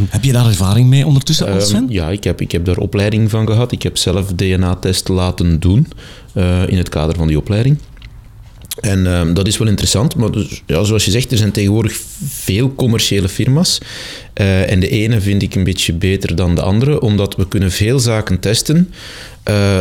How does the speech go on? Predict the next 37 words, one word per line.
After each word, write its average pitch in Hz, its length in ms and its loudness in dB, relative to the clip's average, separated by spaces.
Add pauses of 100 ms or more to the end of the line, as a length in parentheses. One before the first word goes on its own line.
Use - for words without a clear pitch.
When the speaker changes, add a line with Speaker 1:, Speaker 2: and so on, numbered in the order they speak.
(120)
Speaker 2:
de 87 120 0
vraag 98 260 2
is 104 140 0
van, 87 280 0
ja, 85 360 0
wat 87 320 -2
testen 123 300 0
ze 120 120 0
juist? 127 520 0
Ehm, 90 600 2 (120)
hoeveel? 98 760 2 (300)
Ja, 92 160 0
snips 101 400 -2
noemt 117 220 2
dat 117 180 -2
dan 123 180 0
eigenlijk, 127 380 0
hè. 107 80 0
snips - 360 -2
zijn, 87 160 0
zijn, 85 220 0
zijn 85 160 0
zaken 90 360 0
die 87 120 2
dat, 85 260 -2 (520)
ehm, 87 600 2 (120)
kunnen 90 320 2
misgaan 107 500 0
in 120 120 2
het, 117 160 -2
in 113 160 0
het 113 140 -2
D - 20 0
N 107 240 2
A. 120 120 2
Dus 117 160 -2
welke, 104 420 0